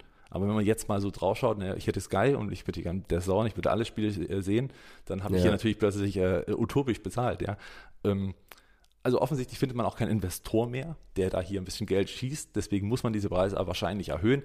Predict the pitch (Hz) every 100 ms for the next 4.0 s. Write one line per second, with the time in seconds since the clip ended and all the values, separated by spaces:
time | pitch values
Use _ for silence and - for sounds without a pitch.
0 | - - 113 113 113 104 95 113 - 104
1 | 90 82 - 120 123 - - - 90 95
2 | - 110 120 104 107 107 - 101 - 98
3 | 98 - 92 92 95 - 160 165 151